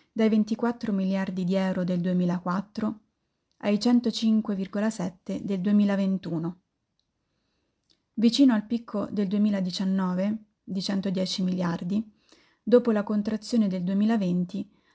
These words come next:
causata dal covid con ottantotto miliardi. Adesso l'autunno della crisi energetica rischia di lasciare ancor più soli i soggetti che ricorrono all'azzardo come ultima disperata istanza.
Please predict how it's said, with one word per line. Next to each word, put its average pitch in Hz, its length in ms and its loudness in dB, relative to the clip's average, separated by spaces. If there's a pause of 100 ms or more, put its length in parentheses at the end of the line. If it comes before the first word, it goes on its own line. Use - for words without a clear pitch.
causata 214 440 2
dal 190 200 -4
covid 180 720 -4
con 202 140 -4
ottantotto 185 580 -4
miliardi. 180 580 -4 (1400)
Adesso 247 640 2
l'autunno 214 480 2
della 190 200 0
crisi 208 280 0
energetica 196 680 -2
rischia 208 320 -2
di 190 120 -2
lasciare 202 560 -2
ancor 247 320 0
più 226 120 -4
soli 196 560 -2 (360)
i 214 100 -2
soggetti 202 480 0
che 202 140 -2
ricorrono 202 420 -2
all'azzardo 190 640 0
come 196 240 0
ultima 202 420 0
disperata 185 540 -4
istanza. 175 720 -6